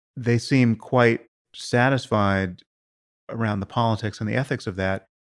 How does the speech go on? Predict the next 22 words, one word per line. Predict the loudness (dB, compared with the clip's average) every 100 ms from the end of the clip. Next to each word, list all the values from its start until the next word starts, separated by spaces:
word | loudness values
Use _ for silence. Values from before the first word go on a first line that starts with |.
| _
I | -14 -12
believe | -6 -4 -2
I'm | -2
not | -2
mistaken, | -4 -2 -2 -2 -4 -6 -10 _ -14
I | -12
think | -8 -6
it | -4
is | -4 -2
a | -4
white | -4 -4 -4 -4 -6
supremacist, | -12 -10 -4 -2 -2 -2 -4 -4 -6 -20 _ _ _ _ _ _ _ _ -8
I |
mean, | -8 -4
literally, | 0 2 4 4 4
like, | 0 -2 -4
neo-Nazi | 0 2 4 4 4 2 2 -2 -4 -4
K | -4 -6
K | -2 -4 -4
K | -4 -2 -4 -8
talking | -4 -2 0 -4 -6
point | -8 -8 -10 -12